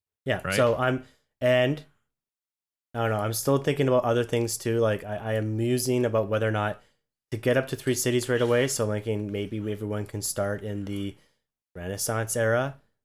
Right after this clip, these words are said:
Speaker 1: uh, or something like that. Just that way
Speaker 2: We can
Speaker 1: everyone
Speaker 2: also give the, uh, we can do Renaissance era. We can also give, um, the settler mod. They just spawn with settlers. But, like,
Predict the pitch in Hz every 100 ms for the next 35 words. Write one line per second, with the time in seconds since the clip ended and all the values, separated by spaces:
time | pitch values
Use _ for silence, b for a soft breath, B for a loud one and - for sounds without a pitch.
0 | - 110 101 110 - 113 110 107 117 139
1 | 110 - - - 107 107 107 107 117 113
2 | 110 165 - 170 143 131 120 120 117 110
3 | 113 104 95 92 90 95 139 156 139 135
4 | 135 127 123 113 113 107 117 127 139 131
5 | 107 107 104 98 - - _ _ _ _
6 | _ - 98 98 98 98 104 - _ -
7 | - _ _ _ _ _ _ _ _ _
8 | _ _ 117 - 127 110 98 85 87 -
9 | 104 104 - 110 104 98 - 78 73 -
10 | 117 120 120